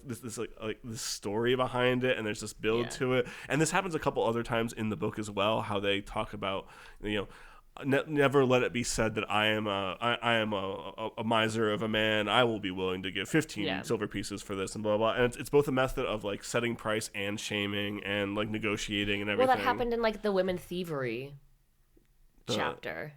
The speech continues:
Speaker 1: the women thievery chapter? Oh,
Speaker 2: Well,
Speaker 1: yes,
Speaker 2: when they
Speaker 1: yes.
Speaker 2: were,
Speaker 1: Yeah,
Speaker 2: yeah,
Speaker 1: yeah,
Speaker 2: the
Speaker 1: yeah,
Speaker 2: Rock
Speaker 1: yeah,
Speaker 2: of,
Speaker 1: yes.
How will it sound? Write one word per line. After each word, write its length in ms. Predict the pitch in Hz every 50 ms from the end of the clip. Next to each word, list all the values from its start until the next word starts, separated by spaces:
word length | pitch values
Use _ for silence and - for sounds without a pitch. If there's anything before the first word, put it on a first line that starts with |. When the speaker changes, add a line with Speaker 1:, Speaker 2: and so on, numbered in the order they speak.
| - _ -
Speaker 1:
the 80 | 120
women 240 | 117 127 135 131 117
thievery 420 | 107 - 127 127 127 135 147 151
chapter? 520 | 151 - 165 165 160 - 170 - 175 160 143 -
Oh, 180 | - 170 170 -
Speaker 2:
Well, 80 | - 185
Speaker 1:
yes, 160 | 196 208 208
Speaker 2:
when 40 | 208
they 60 | 160
Speaker 1:
yes. 100 | 175 -
Speaker 2:
were, 140 | 214 208 - - - - - -
Speaker 1:
Yeah, 100 | 123 113
Speaker 2:
yeah, 60 | 208
Speaker 1:
yeah, 160 | 196 190 175 -
Speaker 2:
the 80 | - -
Speaker 1:
yeah, 40 | 156
Speaker 2:
Rock 200 | 156 156 165 160 185
Speaker 1:
yeah, 60 | 170
Speaker 2:
of, 160 | 160 156 151
Speaker 1:
yes. 340 | 165 101 95 - - - -